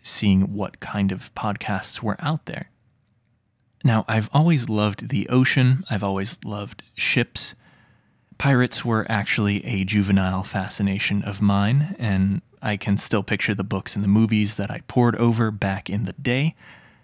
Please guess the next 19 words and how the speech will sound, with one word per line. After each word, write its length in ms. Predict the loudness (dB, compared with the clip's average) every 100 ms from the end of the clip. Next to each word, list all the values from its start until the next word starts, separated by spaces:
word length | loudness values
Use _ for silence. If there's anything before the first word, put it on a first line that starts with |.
| _
but 280 | -6 -4 -6 -6
I 200 | -6 -6
digress. 600 | -6 -8 -4 -2 -2 -6 -12 -20 -20 _ _ _ _ _ _ 0
The 100 | 2
bottom 420 | 2 2 4 6
line 320 | 6 6 4 4
is 340 | 4 4 4
that 200 | 2 2 2
as 220 | 0 0
I 60 | 0
was 180 | 2
listening 340 | 0 2 2 4
to 140 | 2
all 180 | 0 -2
of 100 | -2
these 240 | -4 -4 -2
other 260 | 0 2 2
history 380 | 0 -2 -4
podcasts 880 | -4 -2 -2 -2 0 0 -2 -8